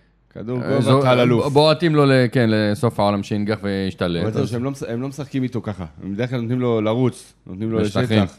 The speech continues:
Speaker 1: כן, כי הוא
Speaker 2: צריך לשחק
Speaker 1: חלוץ
Speaker 2: חכם
Speaker 1: מהיר.
Speaker 2: איתו, כי הוא
Speaker 1: צריך להיות
Speaker 2: מהיר.
Speaker 1: ממש, אז, אה, נכון, לטל יש מיקום, אה, מעולה, והוא אלוף בזה, הוא יודע לסגור, יודע לשים את הגוף, נכון?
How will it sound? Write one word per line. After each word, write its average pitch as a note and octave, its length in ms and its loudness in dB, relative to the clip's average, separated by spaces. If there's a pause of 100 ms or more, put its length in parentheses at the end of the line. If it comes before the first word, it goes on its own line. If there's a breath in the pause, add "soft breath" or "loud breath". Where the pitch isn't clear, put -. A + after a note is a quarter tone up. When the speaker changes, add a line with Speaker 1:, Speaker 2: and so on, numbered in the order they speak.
Speaker 1:
כן, A2 240 -4
כי G#2 160 -4
הוא G#2+ 180 -4
Speaker 2:
צריך B2 160 2
לשחק A2 140 -2
Speaker 1:
חלוץ A#2 140 -2
Speaker 2:
חכם A2 220 0
Speaker 1:
מהיר. A#2 120 6
Speaker 2:
איתו, F#2 280 0
כי - 60 -2
הוא G2 80 0
Speaker 1:
צריך F#2+ 100 2
להיות C3+ 140 2
Speaker 2:
מהיר. C3+ 120 -2
Speaker 1:
ממש, B2+ 160 -2
אז, G2+ 140 -6 (100)
אה, G#2+ 120 -6
נכון, G#2+ 340 -2
לטל B2+ 380 0
יש A#2+ 220 -4
מיקום, A#2+ 400 -2
אה, A2+ 140 0
מעולה, G#2+ 540 2
והוא G2 300 -2
אלוף A2 180 -2
בזה, G#2+ 200 -4
הוא G#2+ 60 -2
יודע A2 120 -2
לסגור, A2 300 -2
יודע A2+ 120 0
לשים G#2 160 -6
את F#2+ 80 -8
הגוף, A#2+ 260 -6
נכון? C3+ 300 -2